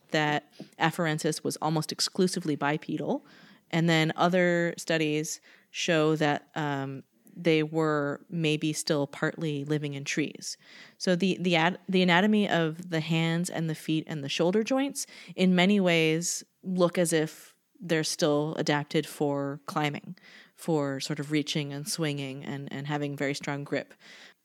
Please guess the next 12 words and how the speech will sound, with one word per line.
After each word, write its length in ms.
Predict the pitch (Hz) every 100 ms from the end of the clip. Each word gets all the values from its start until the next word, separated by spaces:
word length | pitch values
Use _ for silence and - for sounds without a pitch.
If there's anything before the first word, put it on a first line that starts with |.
| -
In 120 | 202
particular, 560 | 196 190 185 220 220 214
the, 240 | 160 156
the 80 | 170
way 120 | 165
the 100 | 160
scapula 560 | 151 - 151 160 214 220
is, 280 | 214 233 226
that's 200 | 147 -
the 80 | -
shoulder 360 | - 160 165
blade, 320 | 165 180 196